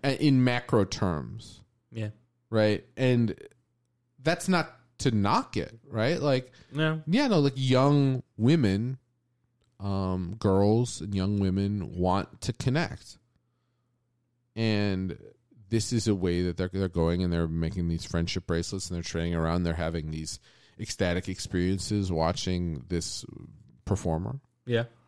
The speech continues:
Speaker 1: He was going on performing for, like, two and a half, three hours, which, like, respect to her, that's fucking hard to
Speaker 2: Is
Speaker 1: do.
Speaker 2: that what the, is that gonna be in theaters? Is it gonna be a two
Speaker 1: I
Speaker 2: and a
Speaker 1: don't know
Speaker 2: half,
Speaker 1: how
Speaker 2: three
Speaker 1: much,
Speaker 2: hour
Speaker 1: but I know
Speaker 2: show?
Speaker 1: that these concerts are long. Like, she goes long. She is not, she,
Speaker 2: Jesus.
Speaker 1: she's giving value. She's giving value for a dollar.
Speaker 2: Well, then all right. Good for
Speaker 1: Um,
Speaker 2: her.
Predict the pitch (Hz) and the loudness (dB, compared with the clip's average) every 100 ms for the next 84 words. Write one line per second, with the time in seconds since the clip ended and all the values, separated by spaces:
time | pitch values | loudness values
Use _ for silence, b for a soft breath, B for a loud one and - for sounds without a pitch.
0 | _ _ _ 110 131 - 233 185 107 - | _ _ _ -6 -4 -2 0 0 -2 -2
1 | 156 131 87 85 113 98 - 82 98 110 | -2 -2 -4 -2 0 -2 -2 -2 0 0
2 | - - 90 - 90 - - 90 95 78 | -4 -8 -8 -8 -10 -8 -8 -6 -4 -6
3 | - 110 78 82 - 117 117 139 160 143 | -8 -10 -8 -8 -8 -4 -2 0 -2 0
4 | 123 - - 110 127 147 147 143 113 113 | -2 -2 -6 -2 0 0 -2 -2 -2 -2
5 | 135 117 110 110 147 170 107 110 123 131 | -2 -4 -2 0 -2 -4 -6 -6 -4 -4
6 | 117 - 127 190 135 143 160 - 127 - | -6 -2 2 4 6 6 6 6 8 6
7 | 151 180 240 180 143 139 - 156 196 143 | 6 6 6 4 4 2 2 0 2 2
8 | 113 98 90 98 107 67 69 - - 170 | 2 2 4 4 4 0 -4 -2 0 6
9 | 156 127 90 101 90 58 - 127 135 120 | 6 6 4 4 4 0 0 2 4 4
10 | 113 104 - 107 135 208 - 156 - 160 | 4 0 -2 4 8 8 6 2 4 4
11 | 147 120 120 120 151 - 123 - 147 123 | 4 4 4 2 0 0 -2 0 2 4
12 | 117 120 - 98 95 196 185 190 196 175 | 4 4 2 2 6 8 8 6 6 4
13 | 107 107 - b b b b b b 127 | 4 0 -6 b b b b b b 2
14 | 127 117 117 104 98 | 6 8 6 4 -2